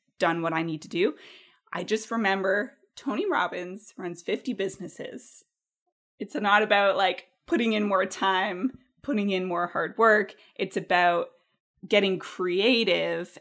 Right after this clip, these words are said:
and seeing where you can bring your highest value to every project and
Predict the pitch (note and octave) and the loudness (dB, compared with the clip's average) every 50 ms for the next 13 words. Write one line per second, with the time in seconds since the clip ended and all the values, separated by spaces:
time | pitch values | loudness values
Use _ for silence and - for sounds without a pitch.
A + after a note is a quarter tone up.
0 | _ _ F#3 F3+ F3+ F3 F3 E3+ E3 E3+ F3 E3+ - - _ _ _ _ _ _ | _ _ 4 6 6 6 6 4 2 0 -2 -4 -6 -12 _ _ _ _ _ _
1 | _ - - - - A3 G#3+ G3+ G3 F#3+ F#3 F3+ F3 F3 F#3 F#3 F#3 F#3+ F#3+ F#3+ | _ -10 -8 -6 -2 0 0 0 0 0 -2 -4 -2 -2 0 2 2 2 4 4
2 | F#3+ G3 F#3 F3 - - F3+ E3 F#3 F3 F3 F3+ E3+ D#3+ E3 - - E3+ F3 E3+ | 2 2 0 -4 -6 -10 -8 -6 -4 -4 -2 -2 -2 -4 -6 -6 -2 -2 0 0
3 | E3 D#3+ - - G3+ - E3+ E3+ F3+ F#3+ G3 F3+ E3 D#3+ E3+ D#3 D#3+ E3 D#3+ - | 0 -4 -8 -12 -8 0 4 6 6 6 6 4 -2 -4 -6 -6 -8 -10 -12 -12
4 | - G#3+ - F3 - - E3 - - - - G3 F#3 F#3 F3+ - E3+ - - F#3+ | -14 -10 -10 -8 -8 -8 -10 -10 -12 -4 0 2 2 2 0 -2 -4 -6 -6 -6
5 | - - _ - - _ _ _ _ _ _ _ _ _ - - F#3 F3+ F3+ F3 | -8 -14 _ -20 -20 _ _ _ _ _ _ _ _ _ -2 2 4 4 4 4
6 | F3 F3+ F3+ F3 | 2 0 -4 -6